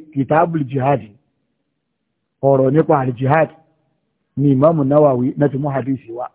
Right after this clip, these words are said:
Yóò wá jẹ́ ká gbàgbọ́ yé concept jihad gan nínú Islam. Ṣé ìtàjẹ̀sílẹ̀ gan ni? Ṣé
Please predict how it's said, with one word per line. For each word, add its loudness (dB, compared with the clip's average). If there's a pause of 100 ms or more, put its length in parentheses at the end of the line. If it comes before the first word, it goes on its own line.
(600)
Yóò 4
wá 4
jẹ́ 2
ká 2
gbàgbọ́ 2
yé 4 (120)
concept -2
jihad -2
gan -12 (100)
nínú -8
Islam. -16 (1160)
Ṣé 2 (100)
ìtàjẹ̀sílẹ̀ 0
gan -4
ni? -6 (480)
Ṣé 2